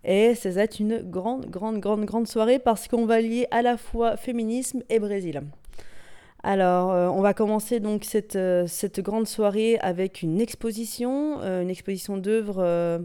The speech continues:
qui vont être consacrées à Marielle Franco. Voilà. Alors, Marielle Franco, oui, euh, était une militante féministe L G B T Q I,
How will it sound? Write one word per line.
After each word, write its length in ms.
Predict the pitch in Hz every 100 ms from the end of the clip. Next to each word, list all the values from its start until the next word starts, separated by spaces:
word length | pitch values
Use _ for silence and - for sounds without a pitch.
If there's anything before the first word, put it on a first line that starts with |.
| 170 - - - -
qui 160 | -
vont 140 | 175 185
être 100 | 175
consacrées 540 | 196 180 190 - 208
à 80 | 190
Marielle 360 | 185 185 196 185
Franco. 520 | - 208 220 285 359 - - _ _
Voilà. 340 | 180 165 180 247 _ - - -
Alors, 360 | 208 180 131 -
Marielle 320 | 196 202 202
Franco, 440 | - 196 185 226
oui, 240 | 214 180 - -
euh, 420 | 175 170 165 160 -
était 640 | 175 - 190 196 196 -
une 340 | 190 180 180 170
militante 920 | 190 226 226 - 214 214 214 208 202
féministe 920 | - 208 202 202 202 202 - - -
L 420 | 226 220 - 185
G 140 | 170 180
B 140 | 180
T 160 | - 175
Q 260 | - 185
I, 260 | 190 202